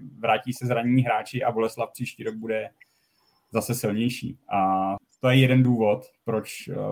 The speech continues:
proč Sparta měla obrovskou šanci. A druhý důvod za mě je z pohledu Sparty, že oni, jim se povedlo něco za mě nevídaného z týmu, který, eh,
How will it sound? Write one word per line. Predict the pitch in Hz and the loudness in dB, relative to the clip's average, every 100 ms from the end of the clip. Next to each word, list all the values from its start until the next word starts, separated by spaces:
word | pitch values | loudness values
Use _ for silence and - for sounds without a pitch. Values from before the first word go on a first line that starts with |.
| - | -6
proč | 107 107 | -8 -6
Sparta | - 110 107 | -6 -4 -2
měla | 107 107 | -2 -2
obrovskou | 107 - 113 | -2 -6 -10
šanci. | 110 107 - 113 110 _ _ _ _ - | -6 -6 -6 -10 -10 _ _ _ _ 0
A | |
druhý | 120 117 120 | 2 4 4
důvod | 123 123 | 4 2
za | 120 | 2
mě | 120 120 | 2 2
je | |
z | 131 | 0
pohledu | - 113 120 123 | 0 0 2 -2
Sparty, | - 123 - 85 - _ _ _ _ - | 2 2 2 -6 -12 _ _ _ _ -16
že | 95 101 95 92 | -6 -4 -2 0
oni, | 110 117 120 120 127 _ _ _ _ _ _ _ - | 4 4 2 -2 -6 _ _ _ _ _ _ _ 0
jim | 113 117 | 2 4
se | 147 | 4
povedlo | 135 120 120 104 90 87 101 127 _ | 2 2 2 2 0 0 -2 -8 _
něco | 113 113 107 135 | 0 2 2 6
za | 131 | 6
mě | 120 135 | 6 6
nevídaného | 123 120 113 104 104 92 87 | 4 4 0 0 -2 -6 -8
z | - | -8
týmu, | 110 113 123 | 2 2 2
který, | - 117 120 120 123 | -2 -4 -2 -4 -6
eh, | 127 _ _ - 104 104 101 104 | -10 _ _ -8 -4 -2 -2 -6